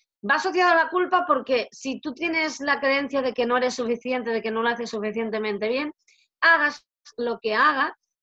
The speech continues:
siempre serás culpable porque o cuando asumas un reto, mm, eh, necesitarás otro inmediatamente porque necesitas demostrar a los demás, demostrarte a ti mismo, y porque cuando no lo hagas suficientemente bien, que siempre está un poco la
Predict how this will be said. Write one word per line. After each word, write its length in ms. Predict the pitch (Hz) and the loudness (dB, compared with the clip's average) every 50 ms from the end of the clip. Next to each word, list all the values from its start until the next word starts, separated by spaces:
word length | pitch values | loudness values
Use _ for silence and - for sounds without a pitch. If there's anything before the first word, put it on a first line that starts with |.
| _ _ _ _ | _ _ _ _
siempre 480 | _ - - 285 294 294 277 269 320 285 | _ -8 -4 -2 -2 -2 0 0 -2 0
serás 260 | 269 269 262 - - | 0 -2 -2 -2 -4
culpable 520 | - 240 190 - 233 220 220 247 285 285 - | -4 -4 -2 0 2 2 2 2 0 -2 -2
porque 360 | 247 220 202 - 202 - - - | -2 -2 -2 -2 -4 -4 -6 -4
o 480 | - 226 220 214 214 214 208 - - _ _ _ _ _ _ | -2 0 2 2 4 2 2 0 -2 _ _ _ _ _ _
cuando 480 | - 254 240 247 247 240 240 226 214 - | 2 2 4 4 6 6 6 4 4 4
asumas 460 | 254 240 - - 294 302 320 311 - | 2 2 2 0 0 2 2 2 2
un 140 | 302 302 294 | 0 0 0
reto, 540 | - 302 285 277 220 - 220 190 175 - - _ | 2 2 2 2 2 0 0 0 0 -2 -6 _
mm, 420 | 220 214 208 196 196 190 190 185 190 - _ _ _ _ _ _ _ _ _ _ _ - 233 | -8 -6 -6 -4 -4 -4 -6 -6 -8 -10 _ _ _ _ _ _ _ _ _ _ _ -8 -2
eh, 240 | 233 214 214 202 185 180 | 0 2 2 2 0 0
necesitarás 720 | 220 247 247 254 262 - - 233 - 226 240 254 226 262 | 0 0 0 0 -2 -6 -4 -2 2 2 2 2 2 0
otro 180 | 262 - 247 247 | -2 -2 -2 -2
inmediatamente 720 | 240 226 220 226 226 214 220 220 226 254 302 302 - - | 0 0 2 2 2 2 0 0 0 0 -2 -2 0 0
porque 180 | 339 277 202 214 | 0 0 0 0
necesitas 440 | 214 202 196 208 233 202 233 240 233 | 0 -2 -2 -4 -4 -2 -2 -2 -2
demostrar 420 | 240 214 226 233 - - 220 214 | -2 -4 -4 -4 -2 0 2 2
a 40 | 214 | 4
los 120 | 214 220 214 | 2 2 0
demás, 300 | 226 214 220 220 226 226 | 0 0 0 0 0 -2
demostrarte 520 | 233 226 214 208 208 - 220 214 196 220 220 | -2 -4 -6 -6 -4 -2 -2 0 0 0 0
a 60 | 196 | 0
ti 100 | 214 220 | 0 -2
mismo, 340 | 254 277 277 269 320 - - _ _ - - - - - _ | -4 -4 -4 -4 -4 -4 -6 _ _ -20 -20 -20 -20 -18 _
y 180 | - 277 277 214 | -2 -2 0 2
porque 320 | 247 269 254 247 254 220 | 2 0 2 2 0 0
cuando 320 | 208 240 233 226 220 214 214 | 2 2 2 2 4 2 2
no 160 | 226 240 247 | 4 4 4
lo 100 | 269 277 | 4 4
hagas 220 | 285 285 285 285 | 4 4 2 0
suficientemente 680 | 285 285 285 277 233 277 262 247 254 247 247 233 247 240 | -2 -2 -4 -2 -2 -2 -2 0 0 0 0 2 2 2
bien, 160 | 262 285 277 | 0 0 -2
que 120 | 226 240 | -4 -6
siempre 320 | - - 190 190 175 185 185 | -6 -4 -4 -4 -4 -4 -6
está 180 | 180 - 185 | -4 -4 -4
un 80 | 180 180 | -4 -4
poco 240 | 190 185 - - 185 | -6 -8 -6 -4 -4
la 200 | 180 185 185 | -4 -4 -6